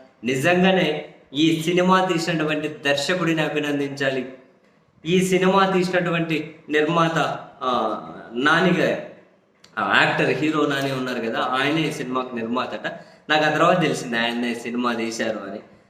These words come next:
Definitely ఆ నిర్మాతను కూడా అభినందించాలి. ఈ సినిమాలో యాక్ట్ చేసినటువంటి పాత్రధారులనైతే నిజంగానే అద్భుతం అనిపించింది, అంతా న్యాచురల్గా.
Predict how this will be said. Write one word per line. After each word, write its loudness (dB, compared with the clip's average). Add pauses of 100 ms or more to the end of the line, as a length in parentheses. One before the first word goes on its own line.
(220)
Definitely 2
ఆ 2
నిర్మాతను 0
కూడా -2
అభినందించాలి. -4 (360)
ఈ 0
సినిమాలో 4
యాక్ట్ 2
చేసినటువంటి 0 (800)
పాత్రధారులనైతే 4 (500)
నిజంగానే 2
అద్భుతం 0
అనిపించింది, -2
అంతా 0
న్యాచురల్గా. -2